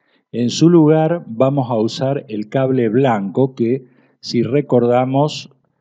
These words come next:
tiene menos cinco voltios. Vamos ahí a colocar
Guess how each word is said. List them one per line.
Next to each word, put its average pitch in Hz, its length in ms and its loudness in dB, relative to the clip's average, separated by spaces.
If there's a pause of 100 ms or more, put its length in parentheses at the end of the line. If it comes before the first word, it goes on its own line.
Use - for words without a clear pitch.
(260)
tiene 123 380 0
menos 123 420 0
cinco 131 340 0
voltios. 110 440 4
Vamos 110 360 -8
ahí 127 280 -2
a 123 140 0
colocar 117 640 0